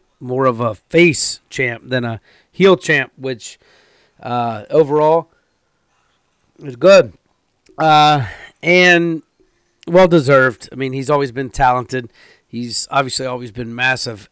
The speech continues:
And, um, I don't know. I like the accent. I like the look. Uh, he's wearing it a lot better than I thought he would. And I gotta give him credit for that when it,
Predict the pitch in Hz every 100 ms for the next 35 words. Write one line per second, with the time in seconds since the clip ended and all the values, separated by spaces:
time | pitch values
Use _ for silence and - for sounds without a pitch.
0 | - 135 131 127 127 117 _ _ _ -
1 | 123 123 117 131 190 175 110 131 156 143
2 | 151 - 151 135 139 143 139 135 139 127
3 | _ _ 139 131 127 131 131 123 139 160
4 | 156 135 131 120 _ 135 135 123 123 120
5 | 120 120 110 123 113 110 117 117 107 _
6 | _ _ 123 120 107 127 120 117 110 95
7 | - 131 113 117 113 113 - 120 113